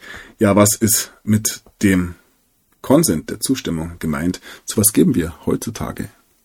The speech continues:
unsere Zustimmung? Auch hier blickt er sich in Amerika ein bisschen um, schaut sich zum Beispiel, ähm, ja, die Dinge an, die da während covid so passiert sind. Ähm, Senator Schmidt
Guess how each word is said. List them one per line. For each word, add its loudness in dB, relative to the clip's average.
unsere -8
Zustimmung? -8
Auch -10
hier -2
blickt -6
er -6
sich -10
in -6
Amerika -4
ein -4
bisschen -4
um, 6
schaut 4
sich 2
zum 0
Beispiel, 0
ähm, -2
ja, 4
die -2
Dinge 2
an, -2
die -4
da -10
während -8
covid 2
so -10
passiert 0
sind. -4
Ähm, -6
Senator 0
Schmidt 0